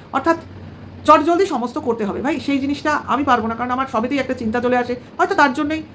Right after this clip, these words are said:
আহ, সব সময় সব ভিডিও করে হয়ে ওঠা, হয়ে ওঠে না। কোনো দিন একটা ভিডিও দিই, কোনো দিন দুটো, কো-, by chance কোনো দিন তিনটে, কোনো ঠিক থাকে না। কারণ ওই যে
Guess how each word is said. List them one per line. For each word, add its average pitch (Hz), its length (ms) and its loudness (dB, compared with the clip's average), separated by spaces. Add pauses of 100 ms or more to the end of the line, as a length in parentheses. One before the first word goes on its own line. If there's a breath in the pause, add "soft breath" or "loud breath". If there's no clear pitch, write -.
(260 loud breath)
আহ, 226 180 2
সব 294 200 2
সময় 320 400 2 (160)
সব 269 200 2
ভিডিও 294 280 2
করে 262 240 2
হয়ে 254 200 4
ওঠা, 277 220 4 (120)
হয়ে 254 220 2
ওঠে 240 160 2
না। - 420 -6 (160)
কোনো 277 140 -2
দিন 277 120 2
একটা 226 200 2
ভিডিও 269 220 4
দিই, 269 100 2
কোনো 233 180 0
দিন 220 140 0
দুটো, 285 320 2
কো-, 262 340 -8
by 247 120 4
chance 277 320 2
কোনো 262 140 0
দিন 247 140 -2
তিনটে, 202 220 -2
কোনো 294 180 -2
ঠিক 294 180 -4
থাকে 185 160 -4
না। 185 140 -10
কারণ 320 180 2 (240)
ওই 339 100 2
যে 349 80 0